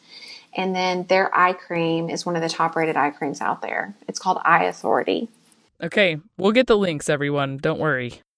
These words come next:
Speaker 1: Okay, so another product that I live by is, um, Davines is the skin, uh, the, sorry, the hair care line that we carry. And they make a product called Oi Milk.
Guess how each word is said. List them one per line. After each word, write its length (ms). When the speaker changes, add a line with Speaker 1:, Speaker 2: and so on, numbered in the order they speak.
Speaker 1:
Okay, 240
so 280
another 480
product 680
that 120
I 120
live 240
by 540
is, 460
um, 460
Davines 840
is 260
the 120
skin, 480
uh, 160
the, 260
sorry, 260
the 80
hair 260
care 260
line 240
that 100
we 80
carry. 560
And 540
they 220
make 200
a 80
product 600
called 360
Oi 280
Milk. 520